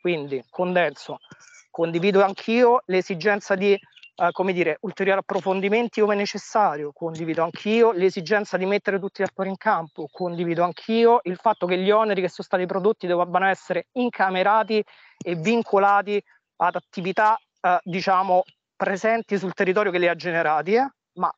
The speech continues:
con-, mi sento di condividere anche la difesa di un servizio pubblico attuale esistente, parziale, insufficiente, ma la cui ratio nel momento in cui è stato definito non è che era noto, cioè non è che il quartiere di Vitinia sorge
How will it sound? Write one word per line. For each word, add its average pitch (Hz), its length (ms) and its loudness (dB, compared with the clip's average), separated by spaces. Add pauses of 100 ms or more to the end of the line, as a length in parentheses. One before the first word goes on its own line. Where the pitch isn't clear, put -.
(140)
con-, 196 180 -6
mi 196 100 0
sento 220 280 0
di 180 80 -2
condividere 214 500 0
anche 202 300 -2
la 175 100 4
difesa 226 720 2
di 175 120 -6
un 190 80 -4
servizio 214 460 -4
pubblico 196 340 0
attuale 226 440 2
esistente, 156 720 -6 (480)
parziale, 185 760 2 (360)
insufficiente, 170 1080 -2 (540)
ma 190 200 2
la 180 180 2
cui 226 240 0
ratio 175 520 0
nel 165 140 -2
momento 170 360 -2
in 170 80 -4
cui 220 140 0
è 208 40 2
stato 180 240 -4
definito 180 420 -2
non 156 160 -6
è 220 60 0
che - 140 -2
era 175 120 0
noto, 160 380 -2
cioè - 160 -6
non 170 120 -2
è 220 40 2
che 226 80 0
il 214 80 0
quartiere 180 380 -4
di 170 40 -2
Vitinia 170 400 -4
sorge 175 760 0